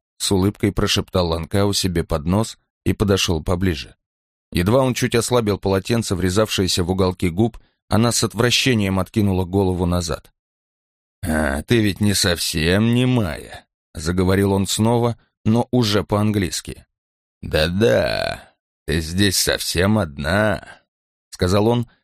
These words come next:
по очереди на двух языках. «Петры тут нет. Скучаешь?» Ланкау расхохотался, но женщина не отреагировала. «Хотелось бы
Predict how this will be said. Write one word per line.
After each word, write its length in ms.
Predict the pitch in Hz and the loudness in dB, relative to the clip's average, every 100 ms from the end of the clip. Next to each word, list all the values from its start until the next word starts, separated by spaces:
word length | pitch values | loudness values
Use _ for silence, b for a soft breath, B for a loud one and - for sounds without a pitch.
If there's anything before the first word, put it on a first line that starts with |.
| b | b
по 60 | 101 | 0
очереди 440 | 117 113 113 110 | 2 2 0 2
на 140 | 110 104 | 2 0
двух 300 | 98 92 98 | -2 -4 -2
языках. 580 | 95 95 - 80 - _ _ _ _ _ _ _ - | 0 -2 -4 -14 -16 _ _ _ _ _ _ _ -2
«Петры 500 | 64 73 - 101 101 | 0 0 0 -2 -2
тут 280 | - 107 | -2 -2
нет. 480 | 95 69 55 60 - _ _ _ _ - | -2 -4 -6 -12 -16 _ _ _ _ -12
Скучаешь?» 960 | - - - 76 64 98 120 - - _ _ _ _ _ _ | -6 -4 -4 -2 0 2 2 -2 -6 _ _ _ _ _ _
Ланкау 480 | 104 123 120 127 120 | 0 0 2 2 2
расхохотался, 1000 | 117 - 110 107 104 - 67 55 - - _ _ | 0 -2 -4 -2 -2 -2 -4 -4 -14 -16 _ _
но 140 | - 107 | -2 2
женщина 440 | 117 135 - 120 | 2 2 2 2
не 140 | 117 113 | 2 0
отреагировала. 800 | 110 117 101 101 80 65 - _ _ _ _ _ _ _ _ _ _ _ _ - | 0 -2 0 -2 -2 -8 -18 _ _ _ _ _ _ _ _ _ _ _ _ -14
«Хотелось 540 | 64 - 110 131 123 | -10 -2 2 2 2
бы 440 | 110 120 107 87 | 2 2 2 -2